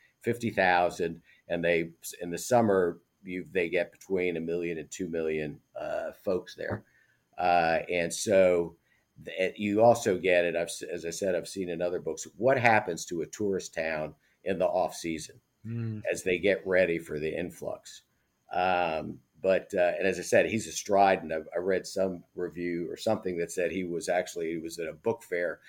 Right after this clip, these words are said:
Speaker 1: and the, the whole beginning of his dialogue was a strident anti-capitalist <laughs> speech. So,
Speaker 2: <laughs>
Speaker 1: and it really sort of builds in with,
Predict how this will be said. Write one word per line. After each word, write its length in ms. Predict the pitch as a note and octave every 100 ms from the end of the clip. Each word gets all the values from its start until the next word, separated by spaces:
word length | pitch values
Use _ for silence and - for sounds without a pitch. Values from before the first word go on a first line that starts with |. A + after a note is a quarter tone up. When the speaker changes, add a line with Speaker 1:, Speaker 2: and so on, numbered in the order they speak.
| - - -
Speaker 1:
and 180 | F2+ F2
the, 200 | E2 - -
the 80 |
whole 200 | F2 B2
beginning 420 | F#2+ G2 G2 G2 F#2
of 60 |
his 120 | D#2+ E2
dialogue 600 | F#2+ F#2 F2+ E2+ E2 D#2+
was 220 | E2 D#2
a 60 | F#2
strident 600 | - - F#2+ F2+ E2+ D#2 -
anti-capitalist 920 | F2+ E2+ - D#2 - E2 D#2+ - -
<laughs> 60 | -
speech. 400 | - - C3 -
So, 320 | - - - - - -
Speaker 2:
<laughs> 280 | - - -
Speaker 1:
and 100 | G#2+
it 120 | G2+
really 260 | C3+ C#3 A2
sort 240 | B2 G#2+
of 140 | F2+
builds 340 | A2 G#2+ G2+ -
in 220 | G2+ F2+
with, 260 | E2+ -